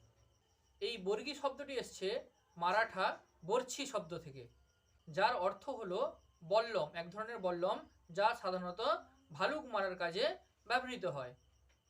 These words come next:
সতেরোশো বয়াল্লিশ থেকে সতেরোশো একান্ন খ্রিস্টাব্দের মধ্যকার সময়ে এই বর্গিরা বা মারাঠা দস্যুরা বাংলার বিস্তীর্ণ অঞ্চল, বাংলা অর্থাৎ বাংলা, বিহার, উড়িষ্যার বিস্তীর্ণ অঞ্চলে আক্রমণ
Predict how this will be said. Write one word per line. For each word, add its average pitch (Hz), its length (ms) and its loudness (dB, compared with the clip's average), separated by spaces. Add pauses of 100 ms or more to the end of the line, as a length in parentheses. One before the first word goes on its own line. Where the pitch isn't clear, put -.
(460)
সতেরোশো 254 540 0
বয়াল্লিশ 226 520 2
থেকে 185 240 -6 (300)
সতেরোশো 240 500 -6
একান্ন 247 440 -2
খ্রিস্টাব্দের 247 640 -6
মধ্যকার 185 480 -4
সময়ে 170 280 -4 (640)
এই 190 160 -2
বর্গিরা 185 500 0 (360)
বা 180 120 0
মারাঠা 196 380 -2
দস্যুরা 180 440 -2 (580)
বাংলার 196 380 0
বিস্তীর্ণ 226 420 -8
অঞ্চল, 190 340 -2 (140)
বাংলা 180 280 0
অর্থাৎ 185 300 0
বাংলা, 175 300 -2
বিহার, 185 260 -2
উড়িষ্যার 185 340 -6
বিস্তীর্ণ 190 380 -12
অঞ্চলে 165 400 -2 (480)
আক্রমণ 185 520 -2